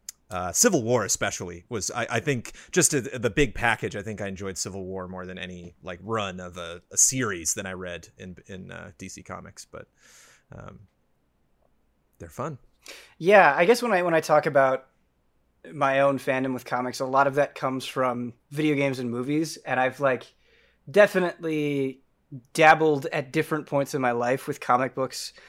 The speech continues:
Speaker 2: over the years, but it's never been, like, a consistent hobby. I would really like to be more knowledgeable about comics than I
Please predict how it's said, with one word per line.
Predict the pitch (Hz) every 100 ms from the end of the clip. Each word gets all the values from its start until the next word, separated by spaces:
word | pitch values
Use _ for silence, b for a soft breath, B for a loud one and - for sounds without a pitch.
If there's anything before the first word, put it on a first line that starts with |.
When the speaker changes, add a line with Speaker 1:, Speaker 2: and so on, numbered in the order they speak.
| b -
Speaker 2:
over | 147
the | 123
years, | 127 139 131
but | 139
it's | -
never | 143 143
been, | 139
like, | 131 131
a |
consistent | 123 127 117 - 147 - 151 143 - _ _ _ _ _ _ -
hobby. | 135 143 175 196
I | 170
would | 202 220
really | 320 302
like | 160 147 151
to | 156
be | 143 139
more | 127 131
knowledgeable | 127 123 120 113 127
about | 117 117
comics | 123 120 110
than | -
I | 107